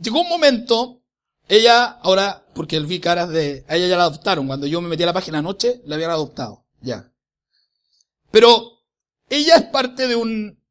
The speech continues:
de un orfanato, de un grupo de personas que llevan haciendo este tema de, de, eh, no sé cómo decirlo, de, porque no es ofrecer, pero es como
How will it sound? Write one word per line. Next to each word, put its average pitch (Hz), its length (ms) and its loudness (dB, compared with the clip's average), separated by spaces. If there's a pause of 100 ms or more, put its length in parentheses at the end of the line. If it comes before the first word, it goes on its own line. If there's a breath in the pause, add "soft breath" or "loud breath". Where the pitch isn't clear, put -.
de 147 180 -6
un 185 80 0
orfanato, 180 560 -2
de 165 60 -2
un 165 100 -6
grupo 196 340 0
de 175 80 0
personas 165 520 -4
que 190 340 0
llevan 277 220 0
haciendo 262 360 -2
este 233 220 -2
tema 214 320 0
de, 165 320 -2 (240)
de, 160 420 -4 (440)
eh, 151 260 0
no 147 80 -6
sé 196 140 -2
cómo 202 240 -4
decirlo, 151 400 0
de, 151 240 0 (420 soft breath)
porque 139 160 -2
no 160 80 0
es 165 80 -2
ofrecer, 147 500 -4
pero 156 180 0
es 156 80 -2
como 160 460 -8